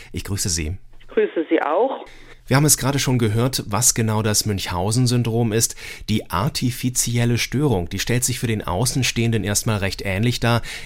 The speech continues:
Speaker 1: Wie ist da der genaue Zusammenhang?
Speaker 2: Der besteht eigentlich nur darin, dass bei beiden Störungen Krankheitssymptome körperlicher, aber auch psychischer Art, also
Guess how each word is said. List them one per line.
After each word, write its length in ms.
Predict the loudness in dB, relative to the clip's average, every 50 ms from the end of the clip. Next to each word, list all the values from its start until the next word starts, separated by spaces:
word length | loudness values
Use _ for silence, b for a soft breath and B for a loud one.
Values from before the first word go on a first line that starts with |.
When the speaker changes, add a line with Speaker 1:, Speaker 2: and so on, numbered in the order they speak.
| B B
Speaker 1:
Wie 280 | -6 -4 -2 0 2 2
ist 160 | 2 2 2
da 80 | 2 2
der 100 | 2 4
genaue 320 | 4 4 4 4 4 4
Zusammenhang? 720 | 2 2 2 2 2 2 0 0 -2 -4 -6 -6 -8 -8 -10 -12 -4 -2
Speaker 2:
Der 80 | -2 2
besteht 480 | 2 2 0 2 2 2 2 2 0
eigentlich 360 | 2 4 4 4 4 4 2 2
nur 180 | 4 4 6
darin, 480 | 4 4 2 4 4 4 4 4 4 4
dass 220 | 4 2 2 0 -2 -8 -16 -18 -20 -20 _ _ _
bei 160 | -2 0 0 2
beiden 640 | 2 2 2 2 2 2 4 4 4 4 2 2 -2 -6
Störungen 800 | -4 -4 -4 2 4 6 6 6 6 4 4 2 4 2 2 0 0
Krankheitssymptome 1300 | -2 -2 0 0 0 0 2 2 2 0 0 -2 -2 0 2 2 2 -2 -2 -2 0 2 2 2 2 0
körperlicher, 760 | 0 0 0 0 0 2 2 0 2 2 0 0 0 0 2
aber 320 | 2 2 2 0 0 0
auch 160 | -2 -4 -8 _
psychischer 600 | -14 -6 -6 -6 -2 -2 -2 0 2 0 2 2
Art, 300 | 2 0 0 0 -2 -6 _ B B B B B B B B B B B
also 200 | -4 -2 -2 -4